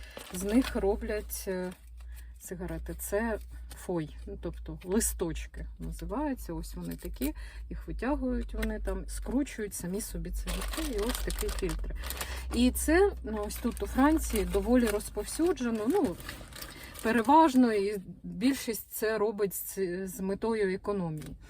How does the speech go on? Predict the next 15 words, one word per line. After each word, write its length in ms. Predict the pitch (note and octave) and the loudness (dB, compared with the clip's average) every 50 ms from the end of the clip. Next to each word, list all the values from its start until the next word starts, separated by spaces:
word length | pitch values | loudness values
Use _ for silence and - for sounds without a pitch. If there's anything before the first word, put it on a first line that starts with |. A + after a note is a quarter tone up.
| - - - - - - - - - - - - - - - - - | -18 -18 -16 -16 -14 -14 -12 -14 -14 -14 -14 -16 -14 -12 -12 -10 -8
Тому 260 | F3+ F#3 G3 G#3 A3 | -6 -6 -4 -4 -4
що 540 | - - - - G3+ F#3+ F#3+ F#3+ F#3+ F#3 F3 - | -6 -6 -4 0 0 2 2 2 2 0 -2 -4
тут 160 | - F#3 F3+ - - G3 F#3 - | -8 -10 -10 -4 -4 -4 -4 -4
цих 180 | - - F#3+ | -6 -10 -10
фільтрів 500 | - - A3 G#3+ G#3 F#3+ - G3 F#3 F3+ | -6 -4 -2 -2 -2 -2 -2 -2 -2 -2
сто 220 | - - - G3+ F#3 | -4 -4 -2 -2 -2
п'ятдесят, 720 | - F#3+ F#3+ F3 E3+ F3 F#3+ - - C4+ D4 D4 C#4 C4 - - - | 0 0 -2 -2 -2 -4 -6 0 4 6 6 6 6 4 2 -4 -14
скільки 340 | - - - G3 - - F#3+ | -12 -10 -10 -8 -6 -6 -6
тут 240 | - - F#3+ - - | -6 -6 -8 -6 -6
листочків 640 | G3 F#3+ - - - G3+ F#3+ F#3 - - - F#3 - | -6 -6 -6 -6 -6 -4 -4 -4 -6 -10 -12 -14 -14
цих, 240 | - - - F#3 F3 | -14 -14 -14 -12 -10
боже, 260 | F3+ F#3 F#3 - F#3 | -10 -10 -8 -6 -6
я 100 | F3+ F3+ | -6 -4
зараз 240 | F3 F#3+ F#3 F#3+ F3+ | -4 -4 -2 -2 -2
задихнусь. 720 | F3+ F3 G3 F3+ F3 - - - - - - - - - | -2 -2 -2 -2 -2 -2 0 8 10 10 10 10 8 2